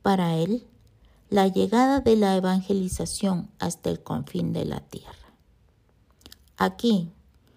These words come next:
siendo un lugar de cultos paganos e ídolos, se narra que el apóstol Santiago convirtió a este pueblo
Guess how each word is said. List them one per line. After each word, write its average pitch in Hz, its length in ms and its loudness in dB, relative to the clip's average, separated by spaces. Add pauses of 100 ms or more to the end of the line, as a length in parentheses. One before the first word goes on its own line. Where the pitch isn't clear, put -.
(180)
siendo 214 500 2
un 214 200 4
lugar 202 400 2
de 170 140 -2
cultos 208 560 -2
paganos 175 720 -4 (100)
e 185 80 0
ídolos, 277 720 -2 (720)
se - 260 2
narra 254 480 2
que 208 220 0
el 190 100 2
apóstol 214 600 0
Santiago 180 800 -2 (440)
convirtió 208 580 4
a 294 80 4
este 269 280 2
pueblo 226 600 2